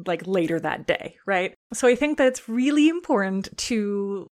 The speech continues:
think about the advice we'd give somebody else and to take it and to, to give it to ourselves with love and compassion.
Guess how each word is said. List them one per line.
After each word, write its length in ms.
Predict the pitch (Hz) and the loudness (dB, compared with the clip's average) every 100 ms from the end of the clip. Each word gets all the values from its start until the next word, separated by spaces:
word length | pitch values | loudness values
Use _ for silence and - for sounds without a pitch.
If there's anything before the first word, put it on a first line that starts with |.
| _ _ - | _ _ -2
think 200 | 233 269 | 0 2
about 220 | 247 240 | 2 2
the 80 | 254 | 0
advice 260 | - 156 - | -2 -2 -2
we'd 160 | 185 | -6
give 140 | 175 165 | -6 -4
somebody 340 | 165 165 156 | -6 -4 -4
else 280 | - - - | -4 -4 -4
and 160 | 208 190 | -6 -4
to 80 | |
take 380 | 226 - 381 - | -6 -2 -2 2
it 200 | 170 - - | 0 0 -4
and 140 | 208 | -4
to, 260 | - 214 - | 0 0 0
to 120 | - | -6
give 220 | 208 226 330 | -6 -6 -6
it 80 | |
to 100 | - | -2
ourselves 680 | 269 254 - 175 185 156 170 | 0 0 0 0 0 -2 -6
with 180 | 175 180 | -8 -4
love 200 | 160 151 | -4 -4
and 120 | 156 | -6
compassion. 640 | 165 151 160 165 - 151 | -10 -8 -8 -8 -8 -10